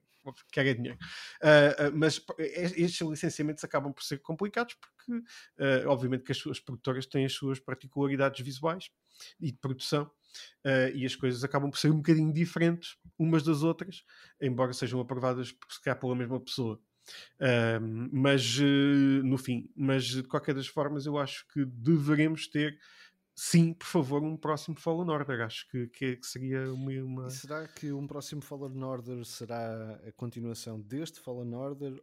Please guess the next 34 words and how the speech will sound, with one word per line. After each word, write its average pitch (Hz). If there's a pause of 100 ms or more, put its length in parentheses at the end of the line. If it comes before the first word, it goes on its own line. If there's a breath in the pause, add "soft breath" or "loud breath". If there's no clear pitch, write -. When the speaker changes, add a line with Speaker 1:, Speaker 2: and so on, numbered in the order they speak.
Speaker 2:
ou 139
um -
Fallen 127
Order 120
da 120
Respawn 113 (460)
será -
um 113
Star 107
Wars, 110
mas 113
poderá 113
ser 107
mais 110
pelo, 107
pelas 110
ondas 110
de 104
um 107
Mandalorian 101
ou 95
de 92
um 95
Boba 95
Fett? - (1900 loud breath)
Speaker 1:
Faria 123
todo 123
o 127
sentido 131
se -
isso -
acontecesse, 151
pelo 131
sucesso, 127